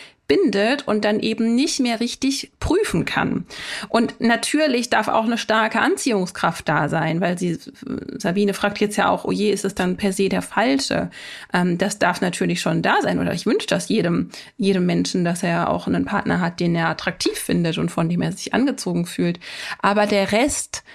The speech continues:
der muss <laughs> eben auch stimmen und der muss dafür getestet werden. Und das ist sehr schwer, wenn die Höhlenfrau in uns, die, äh, dann Sex hatte und, mm,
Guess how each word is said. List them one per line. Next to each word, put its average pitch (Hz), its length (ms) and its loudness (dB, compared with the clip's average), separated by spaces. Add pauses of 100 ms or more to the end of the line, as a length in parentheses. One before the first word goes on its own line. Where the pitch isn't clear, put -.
(140)
der 202 140 4
muss 208 220 2
<laughs> - 40 -4
eben 214 400 2
auch 202 280 2
stimmen 208 500 2
und 190 160 -2
der 190 80 2
muss 208 220 -2
dafür 202 320 2
getestet 240 640 0
werden. 165 340 2
Und - 160 0
das 208 160 0
ist - 220 -4
sehr 220 240 0
schwer, 220 580 0
wenn 208 180 0
die 202 180 0
Höhlenfrau 180 800 2
in 180 140 2
uns, 220 460 0 (420)
die, 220 240 2
äh, 202 320 2
dann 208 180 2
Sex 269 300 -2
hatte 214 400 0
und, 208 260 -2 (340)
mm, 214 180 4